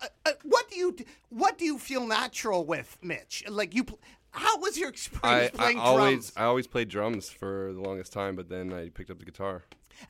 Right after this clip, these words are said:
Speaker 2: and
Speaker 1: Uh,
Speaker 2: it's super fun, something new.
Speaker 1: And so
Speaker 2: So.
Speaker 1: you are playing. I, uh, are you still in the Spectres?
Speaker 2: I am, yeah.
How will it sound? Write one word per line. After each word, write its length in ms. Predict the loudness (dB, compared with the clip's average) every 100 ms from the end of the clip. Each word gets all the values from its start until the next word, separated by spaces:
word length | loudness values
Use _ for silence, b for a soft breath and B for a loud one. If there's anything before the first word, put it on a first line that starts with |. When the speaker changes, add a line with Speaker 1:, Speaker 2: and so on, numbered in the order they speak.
| 0
Speaker 2:
and 120 | 0
Speaker 1:
Uh, 20 |
Speaker 2:
it's 120 | 0
super 240 | -4 -6 -4
fun, 200 | -2 -2
something 260 | -4 -6 -4
new. 220 | -6 -8 -14 -20 _ -4
Speaker 1:
And 160 | -2
so 160 | 0 0
Speaker 2:
So. 60 |
Speaker 1:
you 200 | 0 2
are 120 | 2 2
playing. 560 | 0 -2 0 0 -4 -14 b -12
I, 80 | -12 -10 -10 -6
uh, 40 | -4 2
are 100 | 2
you 120 | 2
still 300 | -4 -4 -4
in 100 | -4 -6
the 60 |
Spectres? 720 | -8 -6 -6 -4 -4 -4 -8 -8
Speaker 2:
I 80 | -2
am, 260 | 0 0
yeah. 80 | -2